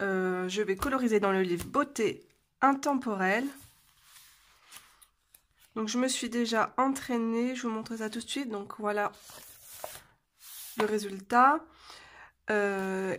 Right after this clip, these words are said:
et là, nous allons colorier ce dessin. Donc, je viens juste de tailler mes crayons chouchou, les polychromos. Alors, je vous mets en barre d'infos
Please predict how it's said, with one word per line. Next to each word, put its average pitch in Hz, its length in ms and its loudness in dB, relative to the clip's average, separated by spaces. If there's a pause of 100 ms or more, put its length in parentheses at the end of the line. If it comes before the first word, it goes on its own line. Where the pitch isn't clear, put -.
et 214 100 0
là, 233 220 4
nous 214 240 2
allons 214 520 0
colorier 233 600 -4
ce - 460 -6 (1400)
dessin. 226 580 -2 (1300)
Donc, 254 460 -10 (220)
je 233 100 -12
viens 220 260 -8
juste 240 240 -6
de 240 80 -10
tailler 233 400 -10
mes 277 300 -12
crayons 247 500 -14 (140)
chouchou, 247 420 -18
les 214 160 -10
polychromos. 208 960 -16 (1500)
Alors, 208 320 0
je 277 400 -2
vous 247 640 0
mets 247 480 0
en 208 320 0
barre 240 240 4
d'infos 240 600 0